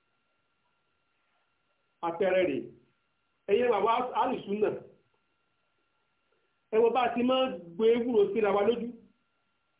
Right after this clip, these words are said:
Tí ẹnìkan nínú wa tó bá pèrè ní oníwàásí àgbáyé, tó bá sọ̀rọ̀ tó bá jáko jẹ, á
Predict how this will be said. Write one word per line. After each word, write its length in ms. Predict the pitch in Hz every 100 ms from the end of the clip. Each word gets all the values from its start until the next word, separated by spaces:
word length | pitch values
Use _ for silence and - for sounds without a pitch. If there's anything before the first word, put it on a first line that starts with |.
| _ _ _ _ _ _ _ _ _ _ _
Tí 140 | _ 277
ẹnìkan 460 | 277 240 196 220 262
nínú 220 | 269 254 233
wa 140 | 233 233 226 - _ _ _ _ _ _ _ _ _ _ _ _ _ _ -
tó 40 | 254
bá 120 | 277
pèrè 260 | - 240 226
ní 120 | 185 226
oníwàásí 480 | 269 277 262 -
àgbáyé, 420 | 262 254 175 190 226 - - _ _ _ _ _ _ _ _ _ _ _ _ _ _ _
tó 60 | 269
bá 120 | 277 285 277 -
sọ̀rọ̀ 320 | - 285 214
tó 100 | 185 185
bá 120 | 233 233
jáko 300 | - 220 202
jẹ, 180 | 175 196 - - - _ _ _ _ _ _ _
á 100 | -